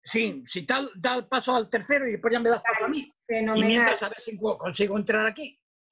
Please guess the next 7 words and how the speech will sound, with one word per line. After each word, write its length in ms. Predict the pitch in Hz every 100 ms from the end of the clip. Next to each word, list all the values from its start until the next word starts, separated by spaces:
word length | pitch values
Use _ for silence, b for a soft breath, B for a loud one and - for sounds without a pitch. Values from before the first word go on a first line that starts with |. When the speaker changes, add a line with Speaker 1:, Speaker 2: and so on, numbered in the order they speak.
| _ _
Speaker 2:
Pues 600 | - 247 233 226 226 214
el 140 | 233 214
tercero 380 | 240 220 269 320
es 120 | 330
Caminos 420 | 330 302 320 359
del 120 | 349
Románico. 960 | 269 262 285 302 240 185 160 - -